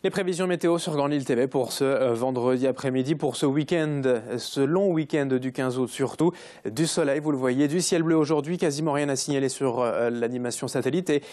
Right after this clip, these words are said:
et donc forcément, logiquement, sur le radar des pluies. Du soleil pour aujourd'hui, du soleil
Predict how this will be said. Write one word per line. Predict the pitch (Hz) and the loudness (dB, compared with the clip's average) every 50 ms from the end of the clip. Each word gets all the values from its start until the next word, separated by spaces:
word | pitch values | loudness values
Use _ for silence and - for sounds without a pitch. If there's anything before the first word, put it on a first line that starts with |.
| - - - - | -20 -20 -8 -2
et | 160 170 | 0 0
donc | 180 160 - | 0 0 0
forcément, | - 180 - - - 151 135 139 151 147 - | -4 -6 -6 -6 -6 -4 -4 -4 -6 -6 -6
logiquement, | 127 131 127 123 123 - 123 131 | -6 -6 -6 -6 -8 -10 -10 -10
sur | 147 - - 117 | -8 -8 -6 -4
le | 123 147 | -2 -2
radar | 135 113 107 120 143 147 139 | -2 -2 -2 0 0 0 0
des | 123 120 117 | 0 -2 -2
pluies. | - - 156 170 151 - - - - - - - | -2 -2 -2 -2 -2 -2 -6 -14 -18 -14 -10 -6
Du | 156 120 160 180 | -2 0 0 2
soleil | - - 190 185 180 160 151 | 2 2 2 4 2 2 0
pour | 147 - 160 156 139 135 | 0 0 0 0 2 2
aujourd'hui, | 139 139 135 147 156 143 165 175 156 151 160 208 175 | 2 2 2 2 2 2 2 2 2 2 0 0 0
du | 185 190 | 0 0
soleil | - - 202 185 196 208 226 | 0 0 2 2 2 2 0